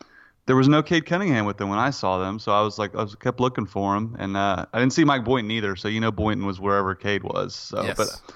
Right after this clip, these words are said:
Speaker 1: I did have, I did have somebody tweet me and say that, uh, like, I tweeted out the photos that Cade put up on his Instagram wearing the Curse of Cowboys jersey, which I must say looked pretty good.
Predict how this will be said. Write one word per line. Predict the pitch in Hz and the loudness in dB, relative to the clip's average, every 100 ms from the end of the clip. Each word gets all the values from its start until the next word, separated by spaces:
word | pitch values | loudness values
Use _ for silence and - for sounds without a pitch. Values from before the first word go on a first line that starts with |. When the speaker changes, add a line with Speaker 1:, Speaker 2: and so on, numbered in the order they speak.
| - - | -12 -4
Speaker 1:
I | 131 | 2
did | 160 | 4
have, | 151 120 | 4 2
I | 117 | 0
did | 131 156 | 0 2
have | 135 | 0
somebody | - 135 123 113 | 0 -4 -2 -2
tweet | - 123 131 107 | -4 -6 -6 -6
me | 104 | -8
and | 101 98 | -8 -6
say | 113 107 104 | -2 0 2
that, | 101 92 - _ _ _ _ _ - - | 0 -2 -4 _ _ _ _ _ -14 -2
uh, | 107 101 - | 0 0 0
like, | 110 104 | -4 -2
I | 113 | -2
tweeted | 110 127 117 | 0 2 2
out | 110 107 | 2 0
the | |
photos | 104 113 107 104 95 | -4 -2 0 0 -4
that | 101 - | -10 -8
Cade | 107 101 | -4 -4
put | 104 101 | -4 -4
up | 95 | -2
on | 101 | -4
his | 92 | -4
Instagram | 95 - 101 101 98 | -6 -8 -4 0 0
wearing | 98 98 98 | 2 0 0
the | 95 92 | -2 -4
Curse | - 107 123 | -2 -2 -2
of | - | -2
Cowboys | 107 110 117 120 120 123 | 0 0 2 2 0 -6
jersey, | - 127 117 120 | -2 -2 0 -4
which | 113 104 - - | -4 -8 -12 -16
I | 107 | -8
must | 107 - | -6 -4
say | 107 104 | 0 0
looked | 101 | -2
pretty | - 104 | -4 -2
good. | 101 107 110 | 2 2 0